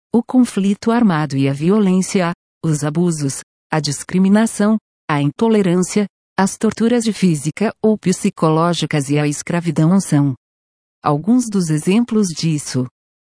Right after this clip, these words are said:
Violações de direitos humanos. Um. Direito à vida. Foto, Pixabay.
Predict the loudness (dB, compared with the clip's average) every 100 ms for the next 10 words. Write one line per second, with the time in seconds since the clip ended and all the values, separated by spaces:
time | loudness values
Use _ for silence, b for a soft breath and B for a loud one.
0 | _ _ -4 0 2 2 0 0 0 0
1 | -2 2 2 4 2 0 2 4 4 2
2 | 0 0 0 -2 -8 _ _ _ _ _
3 | 0 2 4 2 0 -4 0 0 0 -2
4 | 0 -2 0 -4 -4 _ _ -10 -8 -4
5 | -2 0 -2 -2